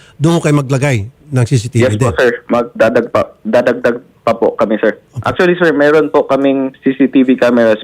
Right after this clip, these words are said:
Speaker 2: pero hindi pa po ganun kadami, sir. Next calendar year of, or even if makakita ako ng enough supplemental budget po for this calendar year, dadagdag po kami, sir.
Speaker 1: Thank you po, thank you. And then siguro, Mayor, makakatulong din kung force multiplier,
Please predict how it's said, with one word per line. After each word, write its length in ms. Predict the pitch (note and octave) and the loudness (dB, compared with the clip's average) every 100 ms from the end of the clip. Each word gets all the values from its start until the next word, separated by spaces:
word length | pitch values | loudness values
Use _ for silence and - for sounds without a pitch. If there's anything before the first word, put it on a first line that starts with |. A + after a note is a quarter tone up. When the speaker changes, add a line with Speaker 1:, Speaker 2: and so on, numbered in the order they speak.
| - | -2
Speaker 2:
pero 160 | A#2+ A#2 | 2 2
hindi 320 | A#2+ A#2 A2+ | 2 0 0
pa 80 | A2+ | 0
po 240 | A#2 - | 0 0
ganun 320 | G#2+ A#2 A2+ | 0 0 2
kadami, 400 | A2 A2 A2 G#2+ | 0 0 0 0
sir. 240 | G#2 G2 - _ - | -2 -2 -6 _ -4
Next 240 | C3 - | -4 -2
calendar 480 | C#3 C3+ C#3 C3+ C3 | 0 2 2 2 2
year 320 | B2+ B2 G2 | 4 2 2
of, 160 | A2+ - _ - | 0 -2 _ -2
or 480 | B2 B2+ A#2+ - - | 2 2 0 -2 -2
even 240 | C3+ C3+ B2 | 0 2 0
if 160 | A#2+ | -2
makakita 640 | A#2+ - B2 B2+ A#2+ A2+ - | -4 -2 -2 -2 0 -2 0
ako 160 | B2 | 0
ng 320 | A#2 A#2 A#2 - - - B2+ | 2 0 -4 -10 -20 -6 0
enough 320 | C3 B2+ _ C3+ | 0 0 _ -4
supplemental 560 | A#2+ B2+ B2+ B2+ A#2+ | 0 0 0 0 0
budget 480 | A#2 A2+ B2+ - - | 0 0 -2 -4 0
po 160 | A#2 - | 0 2
for 160 | A2+ | 0
this 160 | A2+ A2+ A#2+ | 0 -2 0
calendar 400 | A2+ A2+ A2+ G#2+ | 0 2 0 2
year, 240 | G2+ G2+ _ _ | 0 0 _ _
dadagdag 480 | - A2 A2+ - A2 - | -2 0 0 -2 -4 -2
po 80 | G2+ G#2 | -2 -2
kami, 240 | G#2 F#2+ | -4 -2
sir. 160 | F#2 - _ - | -2 -4 _ -2
Speaker 1:
Thank 280 | C#3 B2 C#3 | 0 2 0
you 80 | A#2+ | 0
po, 200 | C#3 A#2+ | -2 -2
thank 280 | C3 B2 | 0 0
you. 120 | C#3 A2 _ _ - | 0 -4 _ _ -2
And 160 | C#3 | 2
then 140 | D3+ C3+ | 2 0
siguro, 340 | C#3 D#3 D#3+ | 0 2 2
Mayor, 480 | D3 D3 D#3+ D#3 D3 C#3+ | 2 2 0 -2 -4 -4
makakatulong 560 | C#3+ C#3+ - E3+ A3 | -2 -2 0 2 2
din 240 | F3 E3+ E3 | 2 0 0
kung 240 | D#3 C#3 | 0 0
force 400 | - D3 D3+ C#3+ | 0 0 0 -2
multiplier, 800 | C#3 C#3+ E3 - F#3 F#3 E3+ | -2 -2 -4 -2 -2 0 0